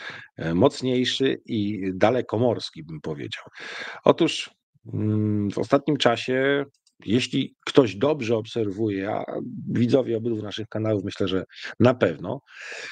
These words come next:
to sytuacja wokół Tajwanu znowu się mocno zagęszcza, ale nie jest to sytuacja dotycząca Tajwanu samego jako takiego, ponieważ w ostatnim czasie wiele krajów włączyło się w jakby w formę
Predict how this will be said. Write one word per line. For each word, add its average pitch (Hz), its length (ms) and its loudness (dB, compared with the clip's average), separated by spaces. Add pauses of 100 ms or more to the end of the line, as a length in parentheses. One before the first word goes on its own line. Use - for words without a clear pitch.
(800)
to 123 140 6
sytuacja 160 720 0 (460)
wokół 135 360 2
Tajwanu 110 840 0
znowu 120 400 2
się - 140 -8
mocno 107 280 -4
zagęszcza, 87 540 0
ale 113 220 2
nie 139 200 0
jest 156 200 -2
to 117 80 0
sytuacja 127 420 2
dotycząca 120 520 -2
Tajwanu 127 520 0 (100)
samego 117 440 2
jako 110 220 0
takiego, 110 380 0 (580)
ponieważ 117 360 2
w - 20 2
ostatnim 123 400 0
czasie 104 360 0
wiele 143 320 2
krajów 92 520 -4 (580)
włączyło 135 640 2
się 139 220 -4
w 120 60 -4
jakby 123 380 0
w - 480 -16
formę 131 440 4